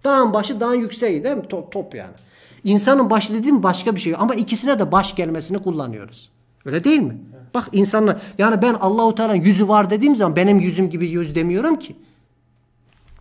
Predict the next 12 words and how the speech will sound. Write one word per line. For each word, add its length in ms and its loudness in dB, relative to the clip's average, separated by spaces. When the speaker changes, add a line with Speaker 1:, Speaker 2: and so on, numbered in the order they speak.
Speaker 1:
Yani 220 -4
bu 160 4
illa 400 4
benzetme 420 2
manasında 580 -2
değil. 220 2
Dediğim 240 2
gibi 180 -6
dağın 260 2
başıyla 320 -2
insanın 420 -2
başı 300 -6